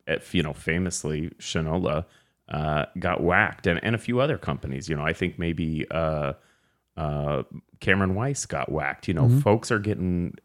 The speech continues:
Speaker 1: whacked on by saying "Made in the United States" when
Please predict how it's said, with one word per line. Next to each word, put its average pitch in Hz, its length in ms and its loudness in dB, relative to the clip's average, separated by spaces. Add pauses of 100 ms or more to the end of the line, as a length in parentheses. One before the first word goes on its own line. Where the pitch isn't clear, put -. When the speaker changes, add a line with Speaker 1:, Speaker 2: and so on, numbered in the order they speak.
(160)
Speaker 1:
whacked 101 440 -2
on 80 300 -2
by 82 400 0
saying 87 560 0
"Made 82 140 2
in 82 80 -2
the 78 80 -2
United 78 360 -4
States" - 460 -4
when 78 400 -2